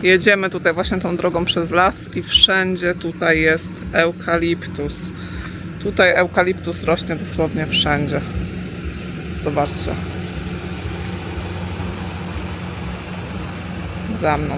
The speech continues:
Całe lasy są obrośnięte eukaliptusem i dlatego to jest takie tutaj niebezpieczne.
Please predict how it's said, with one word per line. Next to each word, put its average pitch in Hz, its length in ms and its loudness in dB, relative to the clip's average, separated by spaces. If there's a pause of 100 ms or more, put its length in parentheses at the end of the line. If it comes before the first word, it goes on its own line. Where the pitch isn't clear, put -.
(240)
Całe 208 480 8
lasy 175 360 6
są 165 260 -2
obrośnięte 170 680 4
eukaliptusem 160 880 2
i 202 100 4
dlatego 180 360 6
to 175 80 4
jest 170 160 4
takie 175 220 2
tutaj 170 280 4
niebezpieczne. 175 720 6